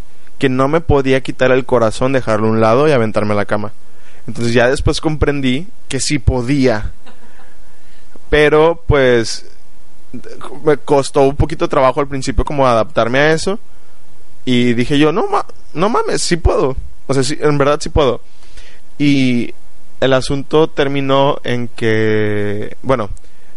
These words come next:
íbamos a cenar juntos,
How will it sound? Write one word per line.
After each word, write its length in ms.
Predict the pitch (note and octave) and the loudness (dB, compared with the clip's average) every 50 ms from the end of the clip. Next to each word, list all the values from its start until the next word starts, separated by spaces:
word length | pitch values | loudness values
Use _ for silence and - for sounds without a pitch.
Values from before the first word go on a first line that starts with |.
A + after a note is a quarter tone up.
| - - - - - - - - - - - - - - - - - - - - - - - - - - - - - - - - | -4 -4 -4 -4 -4 -4 -4 -4 -4 -4 -4 -4 -4 -4 -4 -4 -4 -4 -4 -4 -4 -4 -4 -4 -4 -4 -4 -4 -4 -4 -2 0
íbamos 340 | - E3 E3 E3+ E3+ E3+ E3+ | 2 2 2 2 2 0 0
a 20 | D#3+ D#3+ | 0 0
cenar 200 | E3 D#3+ D#3+ D#3 | 0 0 0 0
juntos, 920 | D#3 - G3+ G3+ G3 F#3+ F3 - - E3 D#3+ D#3 D#3+ D#3+ D#3+ - - - | 0 0 0 2 2 0 0 0 2 4 6 6 6 4 4 0 -2 -4